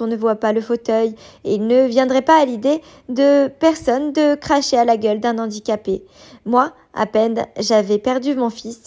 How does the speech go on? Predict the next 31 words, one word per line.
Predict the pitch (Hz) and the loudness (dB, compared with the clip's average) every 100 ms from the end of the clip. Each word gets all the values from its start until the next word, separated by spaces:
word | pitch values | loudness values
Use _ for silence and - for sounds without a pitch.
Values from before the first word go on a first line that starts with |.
| - | -8
que | 262 | -4
certains | 262 240 - - | -2 -4 -6 -6
ont | - | -4
continué | 247 262 247 240 226 | -2 -4 -4 -2 -2
à | 208 | 0
me | 220 | -4
cracher | 226 226 220 220 | -2 -4 -2 -2
dans | 214 | -2
la | 214 | -4
gueule. | 208 196 190 202 - - - | -2 0 0 -4 -14 -20 -16
Ça, | - 262 269 - | -2 2 2 0
je | 262 | -2
ne | 302 | 0
l'accepte | 320 320 320 285 - | 2 2 2 0 0
pas, | 302 208 190 - - 269 _ | 0 0 -2 -6 -20 -20 _
a-t-il | - 214 214 208 | -4 -4 -4 -10
confié | - 208 - 214 | -8 -8 -4 -4
sur | 214 208 | -4 -4
le | |
plateau | 214 220 202 214 | -2 -2 -2 -4
de | 196 | -4
Cyril | 208 - 208 208 | -4 -4 -4 -2
Hanouna. | 196 208 202 - - - - | -2 -2 -4 -6 -10 -20 -20
Ce | - 285 | 0 0
sont | 269 294 294 | 2 2 2
des | 285 269 | 6 4
douleurs | 254 269 262 254 | 6 4 4 2
incroyables, | - 320 - 240 202 208 214 | -4 -4 -2 -2 -2 -4 -6
ça | - 233 | -4 -2
n'excuse | 220 214 - 208 | -2 -6 -10 -10
pas | - 202 | -4 -4